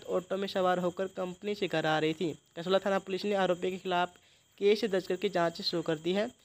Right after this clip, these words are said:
उत्तराखंड के नैनीताल जिले की रहने वाली एक युवती और उसका भाई दोनों रेवाड़ी जिले के गांव संगवाड़े में कंपनी में काम करते हैं। दोनों छुट्टी होने के बाद अन्य स्टाफ के साथ ऑटो में सवार होकर रेवाड़ी शहर में ही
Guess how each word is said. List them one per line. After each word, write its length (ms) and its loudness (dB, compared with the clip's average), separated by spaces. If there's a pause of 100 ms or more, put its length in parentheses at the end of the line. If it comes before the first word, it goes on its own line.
(280)
उत्तराखंड 580 4
के 180 4
नैनीताल 580 2
जिले 240 2
की 100 -4
रहने 260 0
वाली 240 0
एक 320 -2
युवती 380 -2
और 140 0
उसका 240 -2
भाई 240 4
दोनों 260 0
रेवाड़ी 340 2
जिले 260 0
के 140 -2
गांव 340 0
संगवाड़े 560 2
में 220 -2
कंपनी 440 -8
में 120 -4
काम 220 -2
करते 300 -6
हैं। 200 -2 (480)
दोनों 200 2
छुट्टी 320 -2
होने 240 0
के 100 2
बाद 280 4
अन्य 300 -2
स्टाफ 380 -2
के 80 -10
साथ 220 0 (160)
ऑटो 280 -2
में 100 -2
सवार 380 2
होकर 300 -4
रेवाड़ी 320 0
शहर 320 -2
में 120 -2
ही 180 0